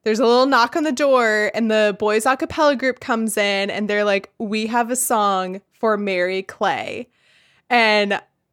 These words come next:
I was in, I was in tenth grade. I had not had, like, any kind of a boyfriend, or honestly, at that point, probably a boy had not even looked at me. <laughs> And I was like, "Oh my God, what kind of, who is my secret admirer?"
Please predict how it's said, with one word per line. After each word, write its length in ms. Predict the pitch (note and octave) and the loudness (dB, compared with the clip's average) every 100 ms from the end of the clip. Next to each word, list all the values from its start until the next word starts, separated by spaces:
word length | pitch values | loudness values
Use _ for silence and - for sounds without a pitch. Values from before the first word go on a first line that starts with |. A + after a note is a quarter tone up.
| _ _ - | _ _ 2
I 100 | B3 | 4
was 180 | C#4+ C4+ | 4 4
in, 320 | C#4 C4 B3+ | 4 2 2
I 80 | B3 | 2
was 100 | B3+ | 2
in 120 | B3+ | 0
tenth 320 | B3 B3+ C4 - | -2 0 -2 -2
grade. 420 | G3+ E3+ F3+ F#3+ _ _ _ _ _ _ _ - | -2 -2 -4 -8 _ _ _ _ _ _ _ 0
I 680 | A3+ G#3+ G#3+ G#3+ G#3 G#3+ A3 | 2 4 4 4 4 2 0
had 200 | B3 A3 | -2 0
not 300 | G#3 G#3+ A#3+ | 2 2 2
had, 200 | C4 C4+ | 0 2
like, 320 | B3+ B3 A#3+ _ | 2 0 -2 _
any 280 | A#3 A#3+ B3+ | -2 0 -2
kind 260 | - B3+ | 0 0
of 160 | B3+ A3+ | 2 2
a 80 | A#3 | 0
boyfriend, 800 | G#3 G3+ G#3 A3 - G#3 G#3+ G#3 - | 0 0 0 0 -2 0 0 -2 0
or 360 | G3+ G3+ - - G3+ | 2 2 -2 -6 -6
honestly, 440 | - A#3 A#3+ A#3+ A3+ | 0 2 2 0 0
at 100 | G#3+ | 2
that 160 | G#3+ | -2
point, 240 | G#3 A3+ G#3 | 0 -4 -2
probably 640 | - G#3 G#3 G3+ G3+ G3 F#3+ | 0 0 0 -2 0 0 0
a 140 | G#3 | 0
boy 260 | G3 G3 F#3+ | 0 2 2
had 220 | F#3+ G3+ | 2 0
not 180 | G3 F#3+ | -2 -2
even 260 | F#3 F#3 F3 | -2 -4 -6
looked 280 | D#3+ - - | -8 -8 -10
at 180 | - | -10
me. 400 | - D2 E2+ A#3 _ | -12 -10 -8 -8 _
<laughs> 60 | _ - - - - - - - - | _ -20 -20 -16 -14 -16 -18 -12 0
And 600 | B3 A3+ G#3+ G#3 G#3 G#3+ | 2 2 2 -2 -4 -2
I 140 | A3 | 0
was 160 | A3+ A#3+ | 2 2
like, 260 | B3 A3 - | 0 0 -2
"Oh 260 | G3 G3 G#3 | 0 2 2
my 220 | A#3+ C#4 | 2 0
God, 640 | A#3+ G3 F#3+ F3+ F#3 F#3 - | 0 0 0 -2 -2 -6 -8
what 340 | G3+ G3 G#3+ | -4 -4 -4
kind 240 | - B3+ B3 | -2 -2 -2
of, 100 | G#3 | -4
who 260 | B3 B3 | -4 -2
is 120 | C4+ C#4+ | -4 -4
my 160 | D4 | -4
secret 520 | D4 - A3+ - A#3+ - | -4 -6 -10 -4 -4 -2
admirer?" 920 | C4 A#3 F3 E3+ E3 D#3+ D#3+ D#3+ | -4 -4 -4 -4 -4 -6 -6 -8